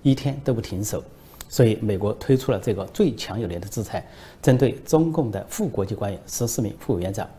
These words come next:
那么中共当时扬言说要报复，那么过了几天，中共的报复措施终于出台了，呃，是由外交部发言人出面宣布的，说有两项。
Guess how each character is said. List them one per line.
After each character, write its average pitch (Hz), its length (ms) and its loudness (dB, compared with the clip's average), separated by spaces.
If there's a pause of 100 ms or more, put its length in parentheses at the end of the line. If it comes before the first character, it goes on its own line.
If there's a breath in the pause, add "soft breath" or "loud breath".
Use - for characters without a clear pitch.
(400 loud breath)
那 135 100 10
么 123 60 10
中 170 120 10
共 165 200 8
当 147 160 8
时 139 160 0
扬 110 160 2
言 117 220 0
说 110 180 0
要 95 220 0
报 123 220 4
复， 101 200 -6 (440 loud breath)
那 127 100 6
么 120 100 10 (120)
过 156 120 10
了 110 220 6
几 98 220 -4
天， 113 200 -2 (120)
中 135 140 4
共 127 80 0
的 107 60 -2
报 127 140 2
复 104 100 -4
措 110 160 -6
施 104 300 -6
终 123 200 0
于 92 140 -2
出 - 200 -6
台 95 180 -10
了， - 160 -4 (480 loud breath)
呃， 123 320 8
是 - 220 2
由 120 180 6
外 131 160 6
交 123 100 4
部 120 120 0
发 120 140 0
言 110 80 0
人 104 140 -4
出 - 160 -6
面 110 140 0
宣 127 220 0
布 127 120 2
的， 98 160 -4 (100)
说 113 300 2 (420)
有 110 200 8
两 87 180 4
项。 - 200 2